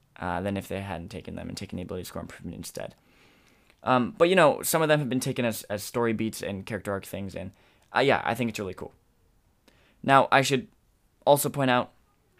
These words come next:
um, about feats that, um, there's this thing kinda with feats and optimizing your character, and this goes back to third edition. Um, if you played three or, third edition or three point five edition, it was very much like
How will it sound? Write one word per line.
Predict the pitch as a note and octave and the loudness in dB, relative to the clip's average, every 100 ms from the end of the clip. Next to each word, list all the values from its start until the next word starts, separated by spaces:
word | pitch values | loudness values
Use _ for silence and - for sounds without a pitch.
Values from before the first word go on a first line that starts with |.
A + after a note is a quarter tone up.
| _ _ - _ _ _ A2+ | _ _ -20 _ _ _ -2
um, | A#2 | 2
about | A2 A#2 A2 | 4 2 2
feats | A#2+ A#2 - - _ _ _ _ - | -2 -4 -6 -16 _ _ _ _ -8
that, | G#2 G#2+ G#2 - | 0 2 2 0
um, | G#2+ G2 F2+ - _ _ _ _ _ _ _ _ _ _ _ _ _ - - A#1+ | -2 -2 -6 -14 _ _ _ _ _ _ _ _ _ _ _ _ _ -20 -18 -16
there's | F2+ B2 C#3 C#3 | -12 0 2 2
this | C3+ - | -2 0
thing | D#3+ D#3+ | 0 0
kinda | D#3+ D3+ | 0 0
with | C3+ B2 | 2 0
feats | - - B2+ A#2+ | -2 -6 -4 -2
and | F2 A2+ | -4 -2
optimizing | E2+ - G#2+ G#2+ | -2 -2 -4 -4
your | G#2+ | -4
character, | - G2 - G2+ | -2 -4 -4 -8
and | F#2+ | -8
this | G2+ | -8
goes | G#2+ F#2 | -8 -6
back | F#2+ - | -6 -6
to | G2+ | -10
third | - G2 | -6 -6
edition. | F2+ F#2 F#2 F#2 F#2+ _ _ - _ _ _ - | -6 -8 -8 -8 -12 _ _ -20 _ _ _ 2
Um, | A#2 G#2+ - _ _ _ _ _ - | 2 2 -2 _ _ _ _ _ -6
if | C3 | -4
you | D3 | 0
played | F3 D3+ | 2 2
three | D#3 D3 | 2 2
or, | - - - | 2 -2 -18
third | - - A#2+ | -12 -6 -6
edition | A2+ B2 | -4 -6
or | |
three | A#2 | -8
point | A2+ A2 | -6 -6
five | G#2+ G2+ | -6 -6
edition, | G2 G2 | -8 -6
it | G#2+ | -6
was | G#2+ | 2
very | B2+ C3 | 4 6
much | B2 - | 4 2
like | A2 G2+ - | -2 -2 -6